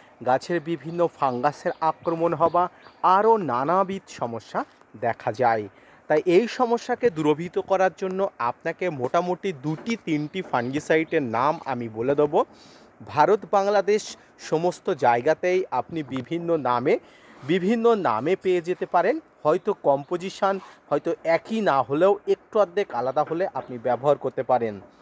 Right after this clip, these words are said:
এবং বিভিন্ন নামে এবং কম্পোজিশন বিভিন্ন হলেও এই গোত্রের যে কীটনাশক এবং ফাঙ্গিসাইডগুলো আছে, সেগুলো ব্যবহার করা যায়।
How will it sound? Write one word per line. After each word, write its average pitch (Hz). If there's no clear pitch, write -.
এবং 139
বিভিন্ন 190
নামে 160
এবং 135
কম্পোজিশন 196
বিভিন্ন 147
হলেও 151
এই 190
গোত্রের 226
যে 202
কীটনাশক 170
এবং 131
ফাঙ্গিসাইডগুলো 160
আছে, 170
সেগুলো 202
ব্যবহার 117
করা 120
যায়। 113